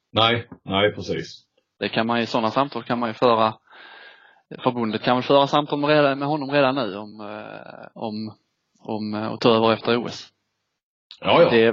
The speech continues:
Speaker 2: det är det inte, men han lär inte ta över innan dess.
Speaker 1: Nej, det tror jag inte. Och han vill ju nu ha något annat jobb i så fall ju, så att, eh, men visst, det, så kan man göra ju. Men det är ju inte givet att det är Vranjes, tror jag, utan, eh, de, alltså,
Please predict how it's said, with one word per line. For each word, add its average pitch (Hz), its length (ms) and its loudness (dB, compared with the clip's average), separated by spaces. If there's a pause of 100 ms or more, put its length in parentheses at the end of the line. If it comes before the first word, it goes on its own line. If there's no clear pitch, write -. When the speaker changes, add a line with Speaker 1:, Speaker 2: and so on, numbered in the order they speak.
Speaker 2:
det 123 80 4
är 120 60 6
det 131 40 2
inte, 123 180 -2
men 110 80 -4
han 117 180 2
lär 120 120 4
inte 113 160 -10
ta 120 60 0
över 120 180 0
innan 113 220 -4
dess. 101 200 -14 (800)
Speaker 1:
Nej, 139 200 2
det 120 80 4
tror 110 200 0
jag 147 80 2
inte. 127 300 -2
Och 107 200 2
han 110 140 -2
vill 110 100 -2
ju 113 100 -4
nu 104 140 -4
ha 98 140 -2
något 117 160 -4
annat 147 220 2
jobb 107 220 2
i - 20 -4
så 90 300 -2
fall 87 220 -2
ju, - 60 -12
så - 160 -12
att, - 200 -16
eh, 69 240 -10
men 98 100 0
visst, 120 200 4
det, 90 120 -4
så 101 280 -4
kan 143 160 -4
man 151 120 -2
göra 131 200 2
ju. 82 100 -2
Men 117 160 0
det 117 60 2
är 101 120 2
ju 139 80 0
inte - 140 -2
givet 160 320 6
att 151 100 -4
det 143 120 4
är 139 60 6
Vranjes, 90 400 -4
tror 82 220 -2
jag, 87 120 -2
utan, 92 340 -8
eh, 92 440 -6
de, 87 440 -6
alltså, - 180 4